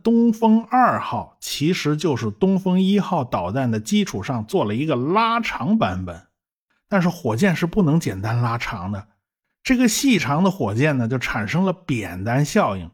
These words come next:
它是一边扭着一边飞出去的啊。这个结果呢，这个扭来扭去就震坏了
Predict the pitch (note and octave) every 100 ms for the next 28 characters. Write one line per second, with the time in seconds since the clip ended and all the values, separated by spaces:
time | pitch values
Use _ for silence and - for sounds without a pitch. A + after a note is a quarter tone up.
0 | _ _ _ _ _ - C4 A#3+ D4 F4
1 | B3 D#4 A4+ G4 F3+ B2 F2+ F#2 C#3+ C#4
2 | D#4+ A#2+ - B2 A2 G#2 F#2 E2+ _ _
3 | _ - A#2 B2 C3 - A3 G3 - F3+
4 | F#3 C3 A#2+ C3 D#3+ D3+ D3 C#3 C#3 C3
5 | C#3 G3 F#3 A2+ G#2+ D3 B2 A#2+ - D3+
6 | D3 C3+ G#2 G2